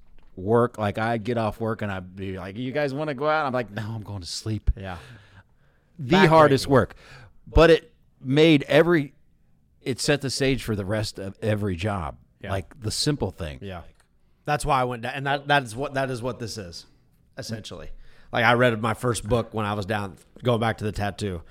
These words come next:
Speaker 2: That was the purpose of the trip, a personal growth mission is
Speaker 1: Yeah.
Speaker 2: what it ca-, I mean, I blogged about, I even did a blog about it for a little bit. Um, personal growth mission. I read a book while I was down there that was about the spirit of the warrior,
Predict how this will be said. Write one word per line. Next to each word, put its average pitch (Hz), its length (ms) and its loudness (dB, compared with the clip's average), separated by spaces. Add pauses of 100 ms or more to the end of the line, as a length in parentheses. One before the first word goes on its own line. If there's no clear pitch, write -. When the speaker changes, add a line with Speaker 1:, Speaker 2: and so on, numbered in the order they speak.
(140)
Speaker 2:
That 127 300 -2
was 139 260 0
the 127 100 0
purpose 135 440 -2
of 120 100 -2
the 113 80 -4
trip, - 400 -8
a 117 60 -10
personal 131 600 0
growth 113 420 -2
mission 104 440 -4 (100)
is 110 100 -4
Speaker 1:
Yeah. 101 100 2
Speaker 2:
what 113 100 0
it 120 100 -6
ca-, 110 80 -6
I 113 100 -6
mean, 104 120 -6
I 107 120 0
blogged 120 420 0
about, 117 180 -4
I 113 100 -2
even 113 220 -4
did 117 120 0
a 110 60 -4
blog 107 400 0
about 95 300 -2
it 95 100 -10
for 92 240 -8 (320)
a 110 80 0
little 104 200 0
bit. 95 420 -4
Um, 92 420 -6 (120)
personal 117 320 0
growth 113 260 2
mission. 110 500 -2 (360)
I 98 80 0
read 113 520 2
a 113 80 -4
book 117 360 0
while 113 180 -4
I - 20 -2
was 95 100 -6
down 107 260 -2
there 107 160 -2
that 104 100 -4
was 98 140 -8
about 104 300 -2
the 101 60 -10
spirit 113 440 -2
of 95 160 -6
the 104 80 -6
warrior, 107 600 2